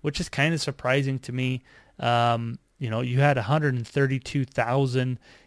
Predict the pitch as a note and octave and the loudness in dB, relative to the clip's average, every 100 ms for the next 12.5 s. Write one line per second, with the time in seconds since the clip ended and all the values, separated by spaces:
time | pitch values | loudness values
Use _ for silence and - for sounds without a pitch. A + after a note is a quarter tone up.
0 | - D3 C3 C3 C3 B2+ A2+ - A2 B2 | -4 0 0 0 0 0 -2 0 0 0
1 | - D3 C3 C#3+ C3 C#3 C#3 C#3 - D#3 | 0 -4 -2 -4 -4 -2 0 -2 -4 -4
2 | A#2+ A#2+ C#3 C#3 D3+ C#3+ - - _ - | -2 2 4 6 4 0 -14 -20 _ -4
3 | A#2 A#2 A#2 - - C3+ - C3+ - C3+ | 0 0 0 -2 -2 -2 -2 -6 -4 -2
4 | B2+ B2+ F#3+ C3 B2 - - C#3+ - C3 | -2 -4 -4 -4 -4 -8 -6 -4 -4 -8
5 | - B2+ - A#2+ A#2+ A#2 A#2+ B2 A#2+ A2+ | -6 -6 -2 -2 -2 -4 -4 -6 -6 -10
6 | - D3+ - E3 D#3+ F#3+ G3+ - - _ | -8 -8 -6 -6 -4 -4 -6 -8 -20 _
7 | _ _ _ - - C3 A#2+ A#2 A2+ - | _ _ _ -14 -2 2 2 2 -2 -8
8 | _ - A2+ A2 A2 G#2+ G#2+ G2 - _ | _ -8 -4 -2 -2 -4 -6 -10 -16 _
9 | _ _ _ _ _ _ _ _ - - | _ _ _ _ _ _ _ _ -14 -14
10 | _ _ _ - B2 C3+ E3 - - B2 | _ _ _ -6 0 2 0 -4 -6 -2
11 | B2+ C#3+ B2+ - A#2+ A#2+ - - - - | -2 -2 -4 -4 -4 -4 -6 -10 -20 -8
12 | C#3+ C#3+ G#2+ G#2+ A#2 | -6 -4 -4 -6 -8